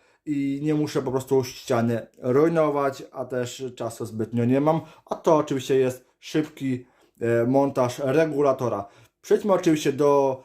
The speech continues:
środka, zobaczymy, jak to właśnie wygląda, no i porozmawiamy właśnie, jaki jest sens oczywiście montować regulator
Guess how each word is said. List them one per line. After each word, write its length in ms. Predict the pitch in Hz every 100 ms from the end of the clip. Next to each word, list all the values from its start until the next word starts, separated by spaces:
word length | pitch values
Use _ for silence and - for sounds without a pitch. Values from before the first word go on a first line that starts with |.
| _
środka, 720 | - 156 165 - 165 143 127
zobaczymy, 460 | 135 135 131 135 127
jak 160 | 131
to 80 | 127
właśnie 240 | 127 123 113
wygląda, 500 | 127 143 131 135 135
no 100 | 202
i 80 | 220
porozmawiamy 840 | 175 156 156 185 135 143 147 143
właśnie, 380 | 135 127 127 107 _ _
jaki 760 | 104 113 139 190 202 202 - _
jest 280 | 117 117 -
sens 560 | - 107 123 240 - _ _ - _ -
oczywiście 460 | 220 175 156 147 127
montować 640 | 135 220 214 170 156 147 -
regulator 1040 | 107 110 156 170 139 139 131 127 117 -